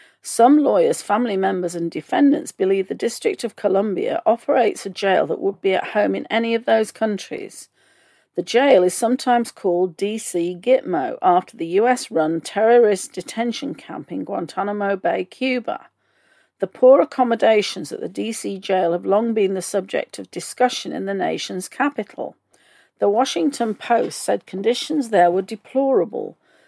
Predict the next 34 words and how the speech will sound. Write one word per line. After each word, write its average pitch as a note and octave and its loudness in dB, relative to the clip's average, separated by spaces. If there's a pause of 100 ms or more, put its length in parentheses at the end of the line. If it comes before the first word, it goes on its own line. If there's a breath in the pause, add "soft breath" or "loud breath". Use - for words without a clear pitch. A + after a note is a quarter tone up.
(140)
an G3+ -2
ironic G#3+ 2
descriptor - -6
considering G3 -2
who G#3 -6
the F#3 2
jail's G3 0
primary G#3+ -2
occupants - -8
are F3+ 0
these G#3 -4
days. - -8 (920 soft breath)
The G3+ 4 (100)
issue G3+ 2
got - -2
national A#3+ -2
attention G3+ -6
in F3+ -4
twenty G3+ -8
twenty-one G3+ 0
because - -2
of F3+ -10
repeated G#3 -4
allegations E3+ -4
of D#3+ -12
brutal, C4 -2
abusive G3 -6
treatment - -8
of E3+ -10
men G3+ -6
accused F3+ -8
of G3 -8
January G3 -2
sixth - -10